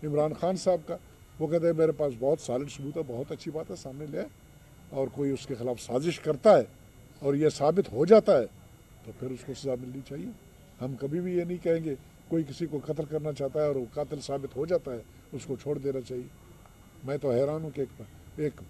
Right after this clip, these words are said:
पार्टी, इतनी बड़ी पार्टी के कायद के खिलाफ और इस मुल्क के साबिक सदर के खिलाफ और इतनी मामूली बात के ऊपर उसका involvement कीजिए, वो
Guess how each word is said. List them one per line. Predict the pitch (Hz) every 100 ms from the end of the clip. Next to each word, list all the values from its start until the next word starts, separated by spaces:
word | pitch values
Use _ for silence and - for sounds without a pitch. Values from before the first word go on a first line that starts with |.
| -
पार्टी, | 151 151
इतनी | 175 - 175 165
बड़ी | 147
पार्टी | 147 131 139 170
के | 147 127
कायद | 120 139 135
के | 131
खिलाफ | 127 113 - - - - -
और | 143 139 147
इस | 135 -
मुल्क | 123 143
के | 147
साबिक | 120 131 147 147 - - - - -
सदर | 160 156
के | 147
खिलाफ | 135 131 107 - - - -
और | 139 139
इतनी | 190 - 170
मामूली | 135 131 147 170
बात | 123 127 123
के | 135
ऊपर | 123 123
उसका | 117 131
involvement | 107 107 107 117 120
कीजिए, | 120 113 113 - - -
वो | -